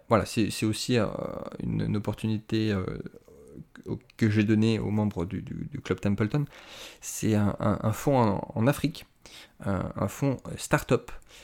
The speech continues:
donc qui est, euh, basé tout simplement sur les meilleurs, euh, start-up, les meilleures boîtes, euh, qui sont sur le continent africain. Donc c'est, c'est un fonds d'investissement, pour le coup,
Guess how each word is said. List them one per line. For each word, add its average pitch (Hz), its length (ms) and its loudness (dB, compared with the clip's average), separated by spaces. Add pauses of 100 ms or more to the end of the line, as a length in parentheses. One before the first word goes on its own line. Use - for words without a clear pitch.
(180)
donc 110 180 -2
qui 131 400 2
est, 151 220 4
euh, 101 240 2
basé 101 560 2
tout 120 100 -6
simplement 110 400 0
sur - 560 0 (420)
les 143 300 6
meilleurs, 117 500 4 (360)
euh, 104 100 -2
start-up, 98 540 0
les 101 80 -2
meilleures 101 260 0
boîtes, - 440 0 (460)
euh, - 40 -8 (560)
qui - 140 -6
sont 147 180 -2
sur 120 180 2
le 117 80 4
continent 117 560 2
africain. - 400 0 (400)
Donc 127 220 4
c'est, - 320 2
c'est - 260 -8
un 110 100 6
fonds 170 380 4
d'investissement, 113 680 2
pour 113 200 0
le 110 80 4
coup, 208 180 -2